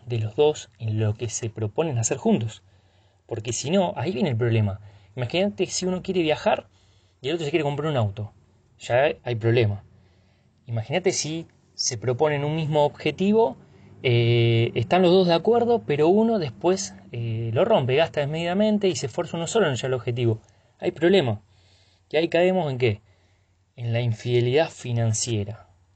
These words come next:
Porque sí, hay infidelidad financiera. Así como hay infidelidad emocional, infidelidad sexual,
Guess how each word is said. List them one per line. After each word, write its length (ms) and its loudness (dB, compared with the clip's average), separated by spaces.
Porque 300 -2
sí, 240 2
hay 380 2
infidelidad 500 2
financiera. 460 -2
Así 140 -12
como 200 0
hay 80 0
infidelidad 400 -2
emocional, 540 0
infidelidad 320 -6
sexual, 400 -8